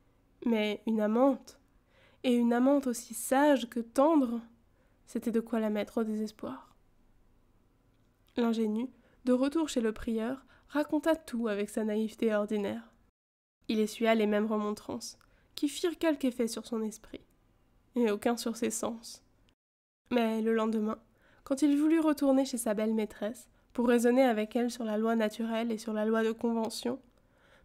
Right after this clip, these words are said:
monsieur le bailli lui apprit avec une joie insultante qu'elle était dans un couvent. « Eh bien,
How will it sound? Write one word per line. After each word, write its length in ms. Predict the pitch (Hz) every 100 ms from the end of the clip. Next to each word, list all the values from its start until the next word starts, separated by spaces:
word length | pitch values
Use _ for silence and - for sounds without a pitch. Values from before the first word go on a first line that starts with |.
| -
monsieur 320 | 285 - 330
le 100 | 294
bailli 340 | 226 226 233
lui 160 | 233 220
apprit 340 | 226 226 247
avec 220 | 220 208
une 100 | 233
joie 180 | 214 220 -
insultante 800 | - 285 - 247 220 214 226 - _ _ _
qu'elle 180 | - 233
était 160 | 233 233
dans 240 | 226 220
un 80 | 220
couvent. « 400 | 214 226 208 98 - _ _ _ _ _ _ _ _ _ _ _ -
Eh 60 | 269
bien, 220 | 233 220